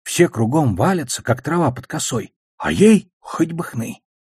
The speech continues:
Знай, глазенками удивленно хлопает, да трясет ворона за плечо. Тот очухался, вскочил и попер на врага. И так она весь взвод перетрясла да разбудила,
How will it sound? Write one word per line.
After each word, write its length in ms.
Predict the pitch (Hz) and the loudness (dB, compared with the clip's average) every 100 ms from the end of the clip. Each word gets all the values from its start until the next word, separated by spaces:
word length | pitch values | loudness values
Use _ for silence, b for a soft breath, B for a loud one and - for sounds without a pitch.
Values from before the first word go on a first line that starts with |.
| _ - | _ -10
Знай, 360 | - 170 185 | -4 -2 -2
глазенками 680 | 104 139 127 190 131 131 131 | 0 0 4 2 2 2 4
удивленно 440 | 120 127 190 139 | 6 4 2 -2
хлопает, 580 | 123 - 226 196 139 127 _ _ - | -2 2 2 4 4 2 _ _ -4
да 80 | 123 | 0
трясет 400 | 123 120 202 - | 0 2 0 4
ворона 340 | 180 156 139 | 2 4 2
за 80 | 131 | 0
плечо. 480 | 156 170 - 110 - _ _ _ _ _ _ _ _ _ | 0 0 -2 -4 -8 _ _ _ _ _ _ _ _ _
Тот 200 | - 127 | -4 -2
очухался, 600 | - - 208 - 147 - | -2 2 2 2 -4 -8
вскочил 480 | - - 170 202 202 | -6 -2 0 4 2
и 200 | - - | 2 -4
попер 380 | - 139 - 143 | -6 -6 -2 -2
на 100 | 120 | -2
врага. 440 | 123 123 117 - - _ _ _ _ - | -2 -2 -2 -6 -8 _ _ _ _ -4
И 100 | 101 | 0
так 300 | 131 139 147 | 2 2 4
она 240 | 131 156 | 4 4
весь 260 | 113 165 135 | 4 4 2
взвод 500 | 107 95 131 190 - | -2 2 2 2 2
перетрясла 600 | 135 123 117 - 139 175 | 0 0 -2 -2 -2 -4
да 100 | 139 | -2
разбудила, 600 | 123 139 131 139 98 | 0 2 4 4 2